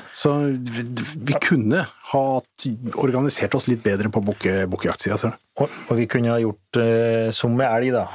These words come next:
Speaker 2: altså kjørt en mer kjønnsspesifikk avskyting, så kunne vi ha dratt rådjakta her i Norge mye lenger, eh, og potensialet er kanskje som det danske har oppe i hundre tusen dyr. Men nå er det mer bifangst, som Espen sier, og at folk bare skuter et rådyr før, altså fra hund da,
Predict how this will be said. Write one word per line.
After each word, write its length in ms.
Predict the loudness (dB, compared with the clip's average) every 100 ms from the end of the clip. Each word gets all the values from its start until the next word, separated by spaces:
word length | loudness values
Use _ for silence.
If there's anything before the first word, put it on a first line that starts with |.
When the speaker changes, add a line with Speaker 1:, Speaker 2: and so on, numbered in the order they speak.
| -6
Speaker 2:
altså 220 | -2 -2
kjørt 360 | 0 0 0 0
en 100 | 2
mer 220 | 2 2 0
kjønnsspesifikk 760 | 0 -2 0 -2 0 -2 0
avskyting, 480 | 0 0 -2 0 -2 -2
så 180 | -4 0
kunne 220 | 2 2
vi 180 | 2 0
ha 380 | 2 2 2 0
dratt 380 | 0 -2 -2 0
rådjakta 500 | 2 2 -2 -2 -2
her 160 | -2 0
i 60 |
Norge 220 | -2 0 0
mye 180 | 0 0
lenger, 300 | -2 -2 -4 -10 -4
eh, 200 | -2 -2 -4 -2
og 120 | -2
potensialet 600 | 0 0 0 0 0 0
er 60 | 0
kanskje 400 | 0 -2 -2 -2
som 160 | 0 0
det 120 | 2
danske 300 | 0 -2 -2
har 100 | -2
oppe 180 | 0 0
i 60 |
hundre 280 | 2 0 -2
tusen 420 | -4 -4 -2 -2 -2
dyr. 180 | -4 -6 -18 -20 _ _ -20 -18 -4
Men 100 | 0
nå 60 | 2
er 140 | 2
det 60 | 0
mer 240 | 0 0 -2 -2 0 0
bifangst, 460 | 0 0 0 0
som 60 | -2
Espen 180 | -2 -2
sier, 220 | 0 2
og 300 | 2 2 2 0
at 60 | 0
folk 160 | -2 0
bare 140 | -2
skuter 380 | -2 -4 -2 -2
et 100 | -2
rådyr 320 | -2 0 0 -2
før, 300 | -2 0 0 -4 -8 -4 -2
altså 140 | 0
fra 80 | 0 0
hund 240 | -2
da, 60 | -2